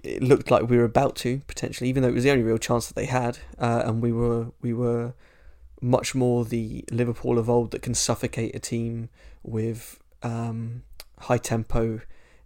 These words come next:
and, and intensity, suffocate a team, force them back into their own half,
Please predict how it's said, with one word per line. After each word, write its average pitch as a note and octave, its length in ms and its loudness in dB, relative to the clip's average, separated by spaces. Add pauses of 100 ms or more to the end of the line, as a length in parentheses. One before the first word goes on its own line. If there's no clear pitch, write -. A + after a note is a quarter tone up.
and, - 280 -4
and A#2 140 0
intensity, A2+ 760 -4 (220)
suffocate - 520 0
a - 60 -4
team, A2 480 -6
force - 520 0
them B2 120 -2
back A#2 220 -2
into A#2 180 -4
their A2+ 140 -4
own A#2+ 120 -4
half, A#2+ 440 -4